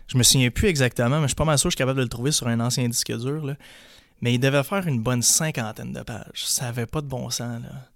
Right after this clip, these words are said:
Mais j'avais l'impression que c'était un vieux travail de cégep, man, que je faisais juste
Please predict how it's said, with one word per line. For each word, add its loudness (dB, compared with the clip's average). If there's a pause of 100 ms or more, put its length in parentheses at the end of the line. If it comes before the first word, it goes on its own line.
(380)
Mais 2
j'avais 4
l'impression 2
que -2
c'était 0
un 2
vieux -4
travail -4
de -4
cégep, -2 (100)
man, -10
que -14
je -8
faisais -6
juste -4